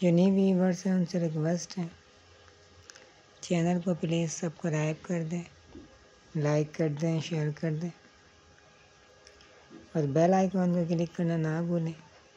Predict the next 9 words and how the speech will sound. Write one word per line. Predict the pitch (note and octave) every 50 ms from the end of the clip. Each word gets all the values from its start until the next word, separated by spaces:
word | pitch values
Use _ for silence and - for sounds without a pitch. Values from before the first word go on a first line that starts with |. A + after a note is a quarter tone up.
| - - - - - - - - - - - - - - - - - -
कि | - F3+
हमारी | E3+ D#3+ D#3+ D#3+ D#3 D#3+ D#3
beautiful | D3 E3 E3 D#3+ - F3 - - F3
सी | D#3+ - F3 D3+
video | D3+ D3+ D#3+ D#3+ F3+ F3+ F3 E3+
आप | E3 D#3+ D3+ D3+ -
तक | E3 D3 -
पहुंच | D#3+ D#3 D3+ D3+
सके। | - -